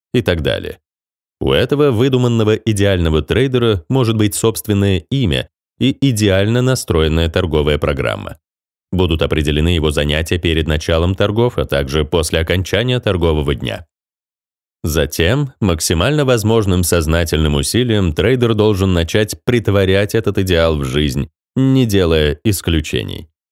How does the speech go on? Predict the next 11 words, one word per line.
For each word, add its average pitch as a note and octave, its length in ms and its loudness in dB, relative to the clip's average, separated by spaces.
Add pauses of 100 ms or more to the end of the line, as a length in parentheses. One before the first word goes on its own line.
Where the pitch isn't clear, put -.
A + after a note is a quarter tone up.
(400)
Должны D#2 500 0
выполняться E2 680 0
каждый G2 540 -2
сигнал, E2+ 520 -2
каждый F#2+ 520 0
стоп - 380 -2 (280)
и D3 120 2
соблюдаться G#2+ 600 0
каждая F#2+ 480 0
рутинная D#2 520 0
процедура. C2 680 -4